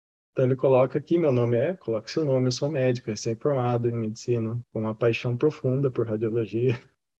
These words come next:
como estudioso apaixonado, dedicado à área, estou entusiasmado e tal.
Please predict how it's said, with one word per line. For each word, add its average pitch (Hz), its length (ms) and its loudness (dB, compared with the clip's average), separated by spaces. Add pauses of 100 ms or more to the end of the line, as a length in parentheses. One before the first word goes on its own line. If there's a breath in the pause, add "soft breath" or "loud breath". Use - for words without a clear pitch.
(880)
como 123 220 2
estudioso 117 800 -2
apaixonado, 135 840 -2
dedicado 117 480 -2
à 147 140 0
área, 131 180 0
estou 123 240 -4
entusiasmado 131 800 -4
e 131 240 -4
tal. 127 420 -2